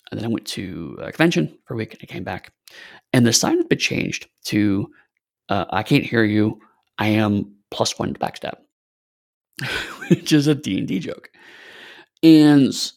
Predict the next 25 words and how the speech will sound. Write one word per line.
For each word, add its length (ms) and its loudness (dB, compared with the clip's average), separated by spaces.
uh, 260 -6
I 140 -6
still 320 4
think 180 -4
that's 180 -4
funny. 340 -12
I 80 0
know 180 8
who 240 0
made 160 -2
the 80 -8
joke. 400 -6
We 160 -2
have 180 -8
had 140 -4
a 80 2
conversation. 880 -2
It 80 -4
was 160 -4
not 260 -2
done 160 -6
with 120 -14
malice. 480 -12
It 180 0
was 720 0